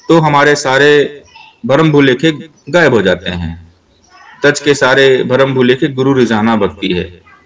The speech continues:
कि गुरु को रिझाना पड़ेगा। और गुरु तभी रिझते हैं जब हम भक्ति करते हैं,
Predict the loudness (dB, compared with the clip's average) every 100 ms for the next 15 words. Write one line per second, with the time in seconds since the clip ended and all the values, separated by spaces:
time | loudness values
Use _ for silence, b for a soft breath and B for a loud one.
0 | _ _ -20 _ -2 2 4 4 4 2
1 | 0 0 0 0 0 -2 -8 -20 _ _
2 | _ _ _ _ -20 -20 -20 -20 -4 -2
3 | 2 4 4 4 0 -12 -20 -20 -20 -20
4 | -20 -18 -2 2 4 2 0 -2 -2 0
5 | 0 2 2 0 -2 0 0 -2 -6 -4
6 | -6 -12 -20